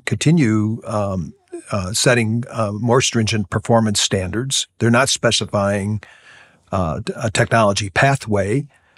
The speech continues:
Uh, that's, uh, that's up to the manufacturers to pursue.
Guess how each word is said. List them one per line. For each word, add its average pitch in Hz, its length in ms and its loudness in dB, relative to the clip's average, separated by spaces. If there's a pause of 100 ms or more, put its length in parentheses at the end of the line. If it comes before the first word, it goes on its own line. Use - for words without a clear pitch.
(340)
Uh, 85 100 0
that's, 98 340 -2
uh, 110 440 -6
that's 110 420 -4
up 123 140 0
to 117 100 0
the 107 60 0
manufacturers 104 720 0
to 107 100 -6
pursue. 107 560 -2